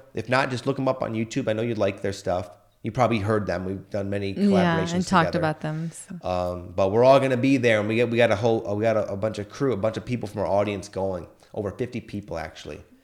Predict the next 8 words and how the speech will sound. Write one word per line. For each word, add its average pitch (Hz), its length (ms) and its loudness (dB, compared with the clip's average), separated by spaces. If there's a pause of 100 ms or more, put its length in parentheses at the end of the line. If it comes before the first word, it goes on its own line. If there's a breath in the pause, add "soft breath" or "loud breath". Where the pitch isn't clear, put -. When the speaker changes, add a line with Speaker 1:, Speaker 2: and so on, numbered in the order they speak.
(140)
Speaker 1:
so 95 180 -8
far, 87 440 0 (680 soft breath)
Speaker 2:
Wow. 170 160 -2
Speaker 1:
between 143 320 2
the 98 80 -2
three 95 280 -2
of 85 100 -2
us. - 300 -6